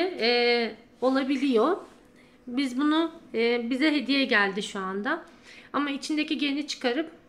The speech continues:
başka bir gen koyabiliriz. Veya buradaki promoter'ı değiştirebiliriz. Veya bir kısmını komple çıkarabiliriz gibi, e, şeyler yapılabiliyor.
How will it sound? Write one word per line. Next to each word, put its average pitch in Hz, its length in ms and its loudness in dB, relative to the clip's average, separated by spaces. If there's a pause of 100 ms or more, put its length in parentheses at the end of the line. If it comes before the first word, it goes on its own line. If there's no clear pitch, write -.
(120)
başka 262 360 0
bir 240 100 -8
gen 285 240 2
koyabiliriz. 247 800 -2 (1200)
Veya 262 320 2 (600)
buradaki 269 320 -2
promoter'ı 262 580 0
değiştirebiliriz. 208 1040 -2 (260)
Veya 254 300 4
bir 269 80 -2
kısmını 254 420 -2
komple 247 380 0
çıkarabiliriz 202 840 -4 (140)
gibi, 196 380 -4 (460)
e, 190 240 -6
şeyler 196 500 -2 (800)
yapılabiliyor. 220 840 -4